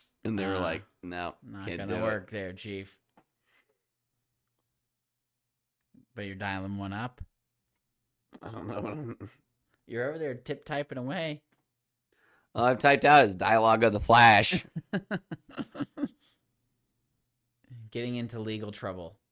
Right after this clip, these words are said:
Speaker 1: Hold up.
Speaker 2: And Batman and Superman.
Speaker 1: Damn it.
Speaker 2: <laughs>
Speaker 1: Can't even talk about Hitler.
Speaker 2: Oh,
Speaker 1: Dialogue
Speaker 2: wow.
Speaker 1: of the Flash eating, meeting Hitler.
Speaker 2: <laughs> Wow.
Speaker 1: Hey, hey, man.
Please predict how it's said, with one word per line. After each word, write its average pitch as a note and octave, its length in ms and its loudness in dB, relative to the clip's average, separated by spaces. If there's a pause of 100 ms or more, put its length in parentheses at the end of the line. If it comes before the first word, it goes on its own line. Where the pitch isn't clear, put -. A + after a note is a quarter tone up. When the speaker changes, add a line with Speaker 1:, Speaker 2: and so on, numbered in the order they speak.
(1500)
Speaker 1:
Hold F2+ 140 -12
up. E2+ 160 -14 (800)
Speaker 2:
And G#2+ 160 -12
Batman A2 480 -8
and G2+ 180 -8
Superman. F2+ 760 -12 (1120)
Speaker 1:
Damn F3+ 280 2
it. G#2 160 -14
Speaker 2:
<laughs> - 60 -6
Speaker 1:
Can't - 140 0 (420)
even B2 260 0
talk C3+ 180 0
about C3 240 -2
Hitler. C3+ 400 6 (760)
Speaker 2:
Oh, D#3+ 160 -4
Speaker 1:
Dialogue A2 400 4
Speaker 2:
wow. G#2+ 60 0
Speaker 1:
of G2+ 80 -2
the G2 60 -8
Flash G2+ 420 0
eating, G2+ 300 -6 (120)
meeting G#2+ 320 -2
Hitler. A2 400 -8 (300)
Speaker 2:
<laughs> C#3 100 -4 (520)
Wow. F#3 420 -4
Speaker 1:
Hey, - 80 -8
hey, A#2+ 80 -4
man. E2+ 220 -10